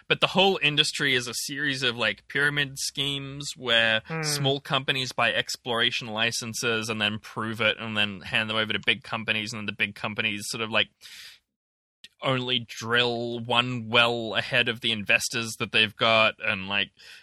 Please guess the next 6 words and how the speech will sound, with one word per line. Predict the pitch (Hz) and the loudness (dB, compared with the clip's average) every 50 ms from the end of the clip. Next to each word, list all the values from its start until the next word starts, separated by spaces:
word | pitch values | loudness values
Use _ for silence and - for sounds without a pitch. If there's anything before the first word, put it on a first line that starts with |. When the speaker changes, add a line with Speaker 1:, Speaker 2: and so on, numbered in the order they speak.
| _ - | _ -10
Speaker 1:
anyway, | 104 95 - - - | -8 -8 -8 -6 -6
yeah, | 92 95 - - | -6 -6 -6 -10
it's, | - - - - - - | -10 -8 -6 -6 -6 -8
um, | 104 101 104 101 101 87 101 - | -10 -14 -16 -16 -18 -18 -14 -8
yeah. | 120 104 - _ - - - - - - - _ - | -8 -8 -8 _ -16 -16 -14 -14 -16 -18 -12 _ 6
Um, | 196 196 196 185 180 170 165 165 160 151 143 143 | 8 8 10 8 8 4 0 -2 -2 -4 -6 -8